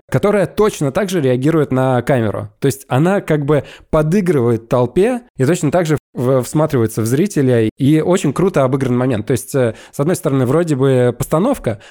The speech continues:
а с другой стороны, вроде есть какие-то вот эти вот моменты документальности, которые улавливают вот, э, состояние Москвы, как город жил и как он выглядел. И это очень круто.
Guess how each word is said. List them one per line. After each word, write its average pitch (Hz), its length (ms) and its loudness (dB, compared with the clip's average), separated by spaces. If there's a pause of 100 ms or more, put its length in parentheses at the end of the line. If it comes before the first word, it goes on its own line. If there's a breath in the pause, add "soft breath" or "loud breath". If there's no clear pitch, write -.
а 120 60 0
с 110 40 -2
другой 123 220 2
стороны, 143 320 0
вроде 151 640 0
есть 151 260 -2
какие-то 160 380 0
вот 135 160 0
эти 147 140 -2
вот 135 140 -2
моменты 180 560 0
документальности, 147 920 0 (180)
которые 120 680 2
улавливают 123 800 2
вот, 107 300 -2
э, 113 140 0
состояние 123 640 0
Москвы, 160 560 0
как 123 380 -4
город 117 440 0
жил 180 260 0
и 113 520 0
как 117 200 -2
он 131 120 2
выглядел. 113 420 0
И 123 60 0
это 175 140 2
очень 160 200 -2
круто. 127 280 -2